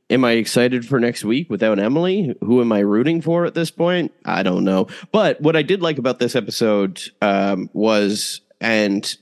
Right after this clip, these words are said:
actually, it kinda pissed me off a little bit, too, <clears throat> because, uh, like you said, uh, uh, Tin Man, with, uh, Katurah and Bruce, um,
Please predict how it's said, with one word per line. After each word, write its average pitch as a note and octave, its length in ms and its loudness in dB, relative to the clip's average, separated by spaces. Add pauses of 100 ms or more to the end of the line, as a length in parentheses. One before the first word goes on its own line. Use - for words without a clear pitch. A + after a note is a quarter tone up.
actually, E3 460 2
it A#2+ 120 0
kinda A3+ 220 0
pissed F#3 300 -2
me D3+ 120 2
off E3+ 260 0
a A#2 40 0
little G#2 240 0
bit, G2+ 240 -2
too, C#3+ 280 0 (220)
<clears throat> C#3+ 260 2 (360)
because, D#3 640 2 (500)
uh, C3+ 240 2
like C#3+ 280 0
you C3 80 2
said, C#3+ 420 -2
uh, A2 420 2 (200)
uh, G2+ 340 0
Tin G#2 260 0
Man, F#2+ 300 0
with, G#2+ 340 -2
uh, G2 500 0
Katurah B2 600 0
and G2 140 -2
Bruce, A2+ 760 -2 (160)
um, F#2 580 2